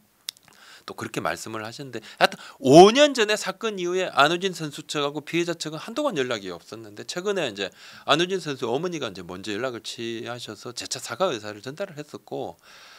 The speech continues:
어, 근데 지금 용서 동의를 구하는 이 행위 시점에 대해서 남은 이제 피해자 측은 막 이기에 대해서 막 동의하고 그러지는 않으신다는 거죠. 진정성 이런 부분에서도 좀, 예.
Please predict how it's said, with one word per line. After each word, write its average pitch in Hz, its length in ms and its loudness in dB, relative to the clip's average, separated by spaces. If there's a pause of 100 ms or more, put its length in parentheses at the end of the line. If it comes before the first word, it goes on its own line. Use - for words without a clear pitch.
(460)
어, 143 420 0
근데 165 200 -6
지금 226 640 2
용서 208 440 2
동의를 175 400 0
구하는 151 280 4
이 185 140 -6
행위 196 260 -2
시점에 220 460 0
대해서 131 320 0
남은 139 320 2
이제 120 140 -6
피해자 127 340 -4
측은 127 460 -10 (640)
막 - 180 -8
이기에 160 240 0
대해서 117 220 -6
막 202 260 -6
동의하고 131 520 -4
그러지는 170 760 -2
않으신다는 131 600 -2
거죠. 82 440 -12
진정성 208 600 -10
이런 220 180 -8
부분에서도 151 600 -8
좀, 139 260 -12 (460)
예. 82 280 -16